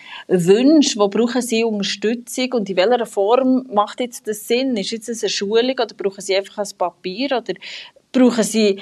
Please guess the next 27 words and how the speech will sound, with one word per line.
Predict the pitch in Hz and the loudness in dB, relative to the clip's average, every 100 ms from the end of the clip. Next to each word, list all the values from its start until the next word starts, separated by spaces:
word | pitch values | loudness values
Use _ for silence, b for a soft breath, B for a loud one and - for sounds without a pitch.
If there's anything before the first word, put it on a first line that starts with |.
| B | B
müssen | 233 240 226 208 | 4 6 4 0
sie | 190 196 | 2 2
einen | 175 | 2
Zugang | - 233 262 277 240 240 233 | -4 0 0 2 0 0 -4
haben | 226 214 240 240 | -2 0 -2 -8
zu, | - 208 196 190 190 | -4 -2 -2 -4 -8
zu | - 196 | -6 -4
einer | 180 | -2
Datenbank | 175 160 185 247 254 247 220 226 240 240 - | -2 0 0 0 -4 -2 -2 -2 -6 -8 -14
oder | 220 | -14
so, | - 196 | -6 -6
damit | 202 196 185 196 | -2 -4 -4 -10
sie | - 202 185 | -8 -4 -4
an | 170 | -4
ihre | 190 196 | -6 -8
Informationen | 185 175 165 170 160 156 190 190 - | -12 -16 -18 -14 -12 -10 -10 -12 -12
kommen, | - 175 180 220 | -4 -2 0 -2
die | 196 | -2
sie | - 202 | -4 -6
brauchen | 175 170 196 - 214 | -4 -6 -8 -6 -6
für, | 214 - 170 | -6 -12 -12
für | 165 - - 170 | -10 -12 -6 -4
ihren | - 190 170 | 2 2 2
Alltag. | 147 170 - 156 156 - B B | -2 -4 -8 -8 -8 -10 B B
Also | - 196 | 2 2
dort, | 196 208 226 240 - | 4 4 4 2 -4
äh, | - 196 185 180 | 2 2 2 -2